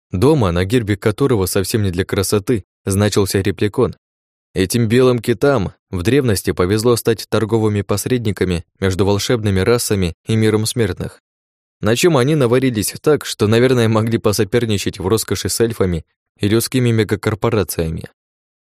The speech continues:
«Элли, ребята, очень рада вас видеть». И мисс Перриот, улыбаясь всем и каждому, буквально проплыла по воздуху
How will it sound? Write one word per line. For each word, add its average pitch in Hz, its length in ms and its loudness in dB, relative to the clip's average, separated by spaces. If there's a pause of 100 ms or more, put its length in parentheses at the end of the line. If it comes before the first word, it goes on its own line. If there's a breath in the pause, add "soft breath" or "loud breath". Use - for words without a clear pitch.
(160)
«Элли, 139 420 2
ребята, 123 520 0 (100)
очень 131 320 0
рада 117 220 2
вас 143 180 -2
видеть». 87 380 -4 (600)
И 104 100 0
мисс 190 260 0
Перриот, 160 360 0
улыбаясь 104 500 0
всем 90 320 -2
и 80 40 -4
каждому, 101 560 -2 (340)
буквально 110 520 2
проплыла 110 580 0
по 90 140 -2
воздуху 110 520 0